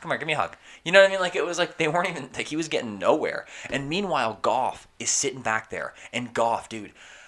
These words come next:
I literally, like, I, I felt like if they wanted to take time off the clock, do you know what they did?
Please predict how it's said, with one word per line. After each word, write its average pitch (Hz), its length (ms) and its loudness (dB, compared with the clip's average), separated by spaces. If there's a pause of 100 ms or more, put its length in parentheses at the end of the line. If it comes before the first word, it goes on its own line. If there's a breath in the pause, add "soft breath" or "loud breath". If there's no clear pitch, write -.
(160 loud breath)
I 156 120 4
literally, 120 640 -4
like, 101 400 -4 (920)
I, - 80 0 (160)
I 127 100 4
felt 127 360 4
like 202 360 0
if - 140 2
they 123 160 4
wanted 147 220 0
to 135 80 2
take - 260 -6
time 104 300 0
off 117 160 2
the 147 60 -4
clock, 151 460 0 (180 soft breath)
do 120 80 -6
you 117 40 -4
know 117 80 0
what 123 100 -2
they 113 120 0
did? 104 340 0